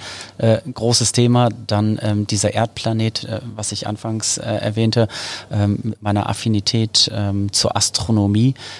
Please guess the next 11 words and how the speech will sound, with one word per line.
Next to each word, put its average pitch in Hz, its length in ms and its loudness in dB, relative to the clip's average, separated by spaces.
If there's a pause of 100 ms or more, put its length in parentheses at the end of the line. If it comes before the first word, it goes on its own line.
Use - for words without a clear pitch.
(100)
Ähm, 98 360 -2 (280)
ich, 104 200 -10
ich 120 160 -2
hatte 110 100 0
mich 110 160 2
über 110 160 0
viele - 220 -2
Jahre 110 340 2
gefragt, 113 480 -4
äh, 110 200 -2 (140)
warum 113 460 2